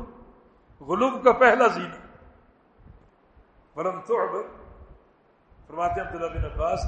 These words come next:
کے مجسمے بن گئے، مگر ان کی پوجا نہیں ہوئی۔ ان لوگوں نے مجسمے بنائے، تصویریں بنائیں، مگر ان کی پوجا نہیں کی۔ حتی اذا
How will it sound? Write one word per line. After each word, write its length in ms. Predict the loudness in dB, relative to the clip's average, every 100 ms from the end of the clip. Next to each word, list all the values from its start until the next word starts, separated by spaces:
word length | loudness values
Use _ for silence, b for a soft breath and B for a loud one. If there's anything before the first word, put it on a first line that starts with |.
| -6
کے 60 | -8 -10 -8
مجسمے 360 | -8 -12 -14 -10
بن 280 | -8 -8 -10
گئے، 180 | -12 -16 -20 _ _ -20 -20 -20 -14
مگر 160 | -8 -4
ان 200 | -4 -6
کی 80 | -8
پوجا 460 | -10 -8 2 4
نہیں 200 | 4 2
ہوئی۔ 300 | -2 -2 -6 -10 -18 -20 -20 -20 -20 -20
ان 160 | -16 -8
لوگوں 300 | -4 -4 -4
نے 100 | -6 -8 -16 -20 -20 _
مجسمے 340 | -6 -6 -2 -2
بنائے، 480 | -2 0 0 0 -2 -10 -20 -10
تصویریں 420 | -10 -4 -2 0
بنائیں، 420 | 0 -2 -2 -4 -10 -20 -20 -18
مگر 140 | -6 -6
ان 120 | -6
کی 100 | -8
پوجا 340 | -8 0 0
نہیں 180 | 0 -6
کی۔ 160 | -14 -20 -20 -20 -20 -20 -20 -20 -20 _ -10
حتی 240 | -10 -4
اذا 400 | -4 -2 -2 -2